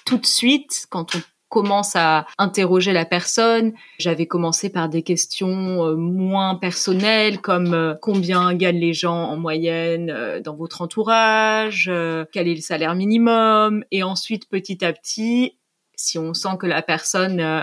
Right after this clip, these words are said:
est à l'aise, on peut amener le sujet plus direct de combien vous gagnez.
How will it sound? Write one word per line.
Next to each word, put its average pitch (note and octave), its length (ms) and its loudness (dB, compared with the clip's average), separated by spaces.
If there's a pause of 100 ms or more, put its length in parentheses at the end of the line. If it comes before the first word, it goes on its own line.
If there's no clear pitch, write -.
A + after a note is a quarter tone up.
(100)
est F3 120 4
à E3 120 4
l'aise, F#3 500 4 (140)
on D#3+ 100 -2
peut F#3+ 160 -4
amener F3 260 2
le F3 60 -4
sujet E3+ 380 -2
plus F3 180 -10
direct E3 540 -2
de D#3 140 -10
combien E3+ 340 -2
vous E3 140 -4
gagnez. F#3 340 0